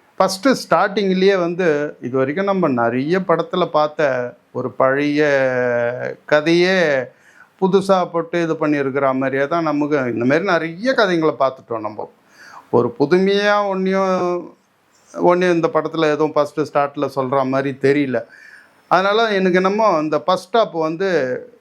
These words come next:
எப்-, ஏற்கனவே பார்த்த படங்களையே ஒரு தடவை ஏதோ ஏதோ கொஞ்சம் கொஞ்சம் ஆளுங்களே, அஹ், நடிகர்களை மட்டும் மாத்திட்டு பார்க்குற மாதிரியே தான் எனக்கு ஒரு ஃபீல் கொடுத்தது.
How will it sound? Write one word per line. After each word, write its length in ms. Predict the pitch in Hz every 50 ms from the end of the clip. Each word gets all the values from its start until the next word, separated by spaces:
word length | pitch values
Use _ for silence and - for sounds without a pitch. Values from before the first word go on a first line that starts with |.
| _ -
எப்-, 320 | 151 151 151 160 165 160
ஏற்கனவே 500 | 156 151 151 151 151 147 151 156 170 170
பார்த்த 320 | 170 165 160 165 165 170 156 -
படங்களையே 440 | 156 156 156 156 156 156 160 165
ஒரு 180 | 170 170 160 156
தடவை 280 | 151 151 147 156 160 156
ஏதோ 280 | 151 147 143 147 147
ஏதோ 220 | 147 147 156 156 151
கொஞ்சம் 220 | 151 147 147 147
கொஞ்சம் 280 | 147 143 147 151 156 151 139 139 147
ஆளுங்களே, 580 | 160 170 175 165 160 156 160 165 160 156 147 - - _ _ _ _ -
அஹ், 260 | 127 127 123 123 120
நடிகர்களை 680 | 120 120 135 151 170 196 208 202 190 175 170 170 165 160
மட்டும் 360 | 165 165 160 - 196 190 180
மாத்திட்டு 360 | 170 175 165 - 180 156 165 - -
பார்க்குற 380 | 156 156 151 160 160 151 147
மாதிரியே 320 | 143 143 139 139 139 139 139
தான் 140 | 180 185
எனக்கு 220 | 180 165 156 139 143
ஒரு 360 | 135 131 127 127 127 123 123 _ _ _ _ _ _ _ -
ஃபீல் 220 | 196 196 175 156
கொடுத்தது. 540 | 139 135 127 120 117 120 113 107 117 - -